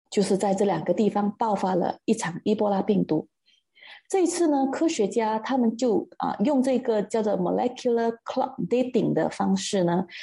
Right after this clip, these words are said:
来给这个病毒做溯源和追踪。他们发现说，最早的病毒其实不是在二零零四年出现的，而是在一九七五年。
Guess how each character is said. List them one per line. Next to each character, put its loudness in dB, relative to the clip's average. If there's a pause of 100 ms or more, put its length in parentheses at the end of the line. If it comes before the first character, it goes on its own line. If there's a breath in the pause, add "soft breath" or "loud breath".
(160 loud breath)
来 0
给 0
这 -2
个 0
病 0
毒 2
做 -2
溯 -2
源 0
和 0
追 0
踪。 -2 (680 loud breath)
他 -4
们 2
发 0
现 0
说， 0 (280 loud breath)
最 2
早 0
的 2
病 2
毒 0
其 -4
实 -2
不 0
是 0
在 0
二 2
零 2
零 2
四 -2
年 2
出 -2
现 2
的， -2 (500)
而 4
是 0
在 -2
一 4
九 -2
七 -2
五 -2
年。 0